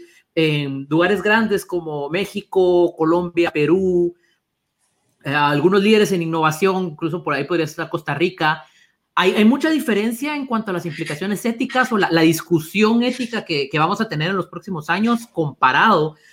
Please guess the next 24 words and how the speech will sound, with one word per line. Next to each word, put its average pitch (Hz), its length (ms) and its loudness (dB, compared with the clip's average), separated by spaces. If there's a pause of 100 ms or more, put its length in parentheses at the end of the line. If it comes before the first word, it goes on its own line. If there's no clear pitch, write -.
(140)
con, 160 240 2
por 160 100 2
ejemplo, 165 180 0
el 175 100 -2
Triángulo 214 360 2
Norte, 220 380 -2
Guatemala, 170 400 -2
Honduras, 196 260 -2
El 175 80 -6
Salvador, 160 840 0 (260)
algunos 151 400 0
países 165 520 -2
de, 151 280 0
del 135 140 -4
sur 202 260 -2
que 175 100 -4
no, 165 180 -2
no 165 200 0
tienen 185 260 -2
el 160 100 -4
mismo 170 200 -2
desarrollo 165 480 -4
como 160 180 -8
Bolivia, 160 1000 2